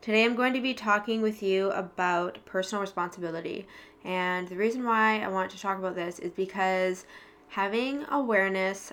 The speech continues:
of the power of personal responsibility is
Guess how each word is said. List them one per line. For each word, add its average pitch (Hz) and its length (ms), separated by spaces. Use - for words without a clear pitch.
of 175 420
the 175 80
power 180 600
of 220 220
personal 175 400
responsibility 175 960
is 175 440